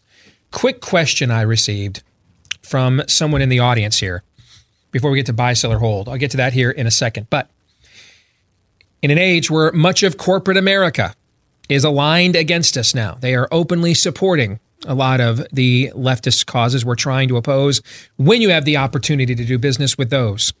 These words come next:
who share your value system, and you get just as good of a product as you would have had working with the opposition, take full advantage of it, and Patriot Mobile provides you just such an opportunity. The only cell phone service that is conservative,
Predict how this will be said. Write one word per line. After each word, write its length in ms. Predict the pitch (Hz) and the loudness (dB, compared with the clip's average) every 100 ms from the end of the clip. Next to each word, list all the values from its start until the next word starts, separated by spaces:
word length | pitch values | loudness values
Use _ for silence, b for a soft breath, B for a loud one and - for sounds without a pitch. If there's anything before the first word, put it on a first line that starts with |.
| - | -4
who 100 | 139 | 0
share 220 | - 156 | 2 2
your 160 | 135 127 | 2 2
value 320 | 131 127 123 | 2 2 0
system, 440 | 120 135 156 143 - b b b - | 0 0 0 -4 -6 b b b -2
and 280 | 143 143 147 | 2 2 2
you 120 | 170 156 | 2 2
get 240 | 156 165 | 0 -2
just 340 | 127 156 170 | 0 2 2
as 140 | 170 127 | 0 0
good 160 | 156 | 0
of 80 | 139 | 0
a 60 | 127 | 0
product 400 | - 127 127 123 | 0 0 0 0
as 120 | 123 | 0
you 120 | 131 | 0
would 100 | 127 | 0
have 100 | 123 | 0
had 320 | 123 117 123 131 | 0 0 0 -2
working 420 | 135 135 147 139 - | -4 -4 -2 -4 -2
with 160 | 135 | -4
the 140 | 127 127 | 0 0
opposition, 600 | 131 151 160 131 104 101 _ b b b | 2 0 0 0 -2 -8 _ b b b
take 240 | 202 220 | -4 -2
full 140 | 214 208 | 2 2
advantage 380 | 165 175 147 | 2 2 2
of 120 | 123 127 | 2 0
it, 140 | 131 _ | -2 _
and 200 | 127 127 | -2 -2
Patriot 400 | - 165 - 180 | 0 -2 0 -2
Mobile 260 | 160 151 156 | 0 0 -2
provides 500 | - 139 135 139 127 | -2 0 2 2 2
you 180 | 135 143 143 | 0 0 -2
just 440 | 117 147 123 - | 0 0 0 -2
such 300 | - 135 120 - | -2 -2 -2 -2
an 80 | |
opportunity. 640 | 131 123 135 143 135 135 123 B B B | 0 0 0 2 2 2 -2 B B B
The 100 | 156 | 2
only 220 | 202 214 | 4 2
cell 260 | - 180 180 | 2 2 2
phone 220 | 180 170 | 0 0
service 420 | 180 160 170 - | 0 0 0 0
that 160 | 160 143 | 0 2
is 320 | 139 143 - - | 2 2 0 -2
conservative, 640 | 135 - 170 165 185 190 | 0 2 0 0 0 0